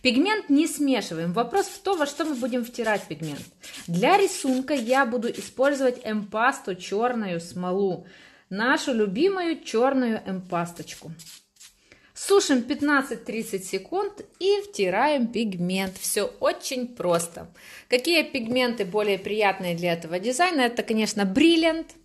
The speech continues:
Сто девяносто восемь — это серебро у нас идёт,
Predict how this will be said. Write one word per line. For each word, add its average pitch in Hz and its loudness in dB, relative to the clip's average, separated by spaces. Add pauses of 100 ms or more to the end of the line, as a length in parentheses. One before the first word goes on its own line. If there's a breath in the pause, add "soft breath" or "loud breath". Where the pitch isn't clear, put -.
(880)
Сто - -4
девяносто 214 -4
восемь — 202 -4
это 185 -6
серебро 170 -2
у 175 -2
нас 220 -6
идёт, 294 -6